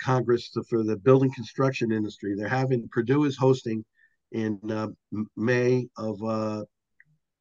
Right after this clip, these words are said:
twenty twenty-five, a conference towards the building industry. It's primarily an academic conference,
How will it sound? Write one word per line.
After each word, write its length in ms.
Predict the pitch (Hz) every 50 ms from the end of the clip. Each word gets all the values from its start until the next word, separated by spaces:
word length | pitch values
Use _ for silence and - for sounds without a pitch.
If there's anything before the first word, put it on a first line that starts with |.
| _ _ _ _ _ _ _ _
twenty 220 | - 120 117 120
twenty-five, 720 | 120 - 160 - 135 139 131 - 113 113 113 113 110 110 107 104 _ _ _ _ _ _ _ _ _ _ _ -
a 440 | 113 113 110 110 110 110 104 104 - _ _ _ _ _ _ _ -
conference 720 | - - 131 139 143 131 127 131 131 117 117 110 - - _ _ _ _
towards 260 | - 123 117 113 107
the 60 | - -
building 340 | 117 117 120 120 123 113
industry. 460 | 110 104 104 98 - - - 98 92 90 - - - _ -
It's 120 | 127 123 -
primarily 560 | - - 233 170 165 165 156 151 151 147 139
an 80 | 135
academic 600 | 135 135 135 131 - - 110 117 120 127 - -
conference, 520 | - - 139 139 135 - 139 139 135 135